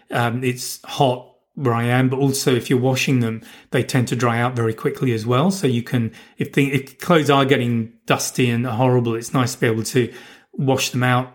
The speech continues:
every now and aga-, again, you know, at the end of the day, and then have them dry for the following morning. You don't want to be in a situation where your trousers are standing up on their own. <laughs> So that's not ideal. Okay, so that's it for this podcast. I hope you found that interesting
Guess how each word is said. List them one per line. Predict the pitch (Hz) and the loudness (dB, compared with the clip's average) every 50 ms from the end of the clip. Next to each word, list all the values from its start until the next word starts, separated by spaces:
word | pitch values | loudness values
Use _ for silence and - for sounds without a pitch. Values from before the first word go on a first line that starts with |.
| _ - | _ -2
every | 135 117 120 120 | -2 0 2 2
now | 117 117 113 | 0 0 0
and | 113 113 | 0 -2
aga-, | 110 - 135 127 135 | 0 0 -2 0 0
again, | 131 113 - 135 123 120 117 117 120 | -2 -2 0 0 0 2 2 0 0
you | 120 | 0
know, | 117 113 | 0 0
at | 117 127 | 0 0
the | 123 120 | 0 0
end | 117 117 | 2 0
of | 110 | -2
the | 113 | -2
day, | 110 120 113 113 | -2 0 0 0
and | 113 113 | 0 0
then | 117 110 107 | -2 -2 -4
have | 110 120 110 - | -4 -6 -4 -4
them | 123 113 107 | -4 -4 -2
dry | 101 123 120 117 113 110 110 - - - - - - _ | -2 -2 0 0 -2 -4 -6 -8 -10 -18 -20 -20 -20 _
for | - - 143 | -6 -6 -6
the | 120 | -4
following | - - - 120 113 113 113 113 117 | -4 -2 -2 0 0 0 0 2 2
morning. | 123 127 123 123 120 110 104 110 | 4 4 4 2 0 -2 -2 -2
You | 117 117 120 123 | -2 -2 -2 -4
don't | 127 139 123 - 151 147 | -4 -8 -4 -2 0 0
want | 127 | 0
to | 117 | 0
be | 110 117 | 0 0
in | 113 110 | 0 -2
a | 110 | -2
situation | - - 151 131 - 131 120 117 107 - - 139 127 | -4 -4 -4 0 0 0 2 2 0 0 2 2 2
where | 123 120 117 113 110 - - - - - - _ | 2 2 0 -2 -4 -6 -10 -18 -20 -20 -12 _
your | - 139 - | -4 -4 -2
trousers | - 135 127 120 117 107 120 120 107 120 | 0 0 0 0 0 0 0 0 0 -2
are | |
standing | 113 - - 131 117 117 117 117 | -2 -2 -2 -2 -2 -2 -2 -4
up | 110 - - | -4 -2 -2
on | 135 113 | -2 0
their | 110 110 113 120 | 0 0 2 2
own. | 117 113 110 113 117 - - - - - - - | 2 0 -2 -6 -10 -14 -18 -20 -20 -10 -6 -6
<laughs> | 127 - - - - - - - - - | -6 -6 -8 -16 -18 -18 -18 -18 -20 -20
So | - - 151 | -18 -12 -8
that's | 143 131 131 - 151 | -8 -8 -4 -2 0
not | 135 120 | 0 0
ideal. | 120 117 113 123 123 113 110 - - _ _ _ _ _ _ _ _ _ _ _ _ _ - - _ - - - - - - - - - | 0 0 0 0 0 0 -2 -4 -8 _ _ _ _ _ _ _ _ _ _ _ _ _ -20 -20 _ -20 -20 -20 -20 -20 -20 -12 -4 -2
Okay, | 196 185 - 233 214 135 | 0 2 2 2 2 2
so | - - 190 170 175 | 0 2 2 2 2
that's | 160 185 214 214 - - | 2 2 0 -2 -2 -2
it | 240 165 - | -2 -2 -2
for | - | 0
this | 160 147 139 - | 0 0 0 0
podcast. | - - 170 160 - - 139 135 127 127 - | 0 0 0 0 0 0 0 0 0 0 0
I | 151 | 0
hope | 170 175 | 0 0
you | 165 147 | 0 -2
found | - - 156 135 131 | -2 0 0 2 2
that | 131 | 2
interesting | 135 139 147 - - 165 - - - 185 190 196 202 | 0 0 -2 0 -2 -2 -4 -2 -2 -2 0 0 0